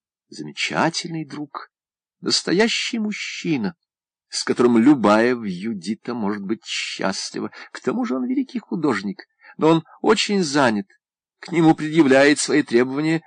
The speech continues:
искусство, предъявляет свои требования двор, предъявляет свои требования многочисленные друзья и женщины,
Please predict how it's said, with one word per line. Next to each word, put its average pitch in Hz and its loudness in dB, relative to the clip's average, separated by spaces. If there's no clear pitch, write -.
искусство, - -4
предъявляет 90 0
свои 95 -2
требования 78 -2
двор, 82 0
предъявляет 101 2
свои 113 2
требования 113 2
многочисленные 117 2
друзья 107 4
и 80 -4
женщины, 170 0